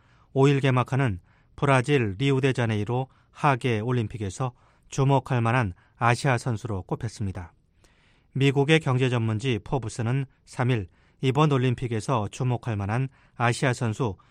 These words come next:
열다섯 명을 선정해 발표하면서 두 선수를 포함시켰습니다. 이 잡지는 북한이 이천십이 년 런던 올림픽에서 획득한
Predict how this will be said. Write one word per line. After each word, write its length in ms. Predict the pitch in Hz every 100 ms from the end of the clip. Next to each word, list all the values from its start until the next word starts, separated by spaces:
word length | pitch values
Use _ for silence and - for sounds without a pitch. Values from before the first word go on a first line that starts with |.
| _ -
열다섯 520 | 131 156 113 156 156
명을 300 | 143 131 110
선정해 480 | - 147 131 117 101
발표하면서 680 | 117 101 113 90 90 123 117 - _ _ -
두 160 | 135
선수를 500 | 131 123 107 117 98 90
포함시켰습니다. 840 | 156 127 - 101 - 95 90 80 _ _ _ _ _ _ _ -
이 140 | 143
잡지는 560 | 131 120 131 139 110 87 _ _
북한이 500 | 139 - 131 139 90 - _ -
이천십이 600 | 139 135 151 127 123 127
년 260 | 139 101 - _ -
런던 360 | 127 131 160
올림픽에서 560 | 151 139 127 127 123 -
획득한 520 | 117 - 110 131 139